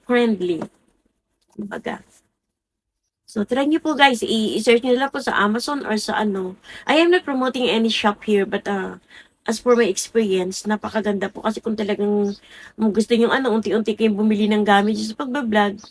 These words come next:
why not, di ba? Ayan. So, for fifty dirhams, which is amounting of fifty dirhams, i-convert natin sa Philippine peso. Ewan ko lang po kung sa Lazada meron nito. Uh, it will be rating like, uh, less than one thousand, uh,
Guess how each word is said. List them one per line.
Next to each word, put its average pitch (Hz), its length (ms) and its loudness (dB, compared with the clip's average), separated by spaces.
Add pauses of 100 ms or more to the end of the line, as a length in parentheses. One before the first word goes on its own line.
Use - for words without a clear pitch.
(120)
why 440 160 2
not, - 240 -4
di 208 160 -10
ba? - 240 -10 (720)
Ayan. 170 240 -12 (560)
So, 202 320 0
for 226 240 6 (320)
fifty 302 320 -2
dirhams, 247 800 6 (320)
which 214 160 -6
is 226 160 0
amounting 220 400 2
of 196 160 -4
fifty 214 240 -2
dirhams, 196 480 2
i-convert 202 560 -2
natin 196 240 -4
sa 214 80 -4
Philippine 196 480 -4
peso. 196 400 -4
Ewan 226 240 0
ko - 40 0
lang 254 120 0
po - 160 -8
kung 226 80 -2
sa 233 80 2
Lazada 196 480 0
meron 170 320 -4
nito. - 400 -8 (560)
Uh, 180 400 -6
it 208 160 -4
will 226 160 0
be 220 160 2
rating 196 480 2
like, 175 240 -4
uh, 185 480 -8 (400)
less 214 240 0
than 208 240 4
one 190 160 0
thousand, 208 320 -2
uh, 226 160 -2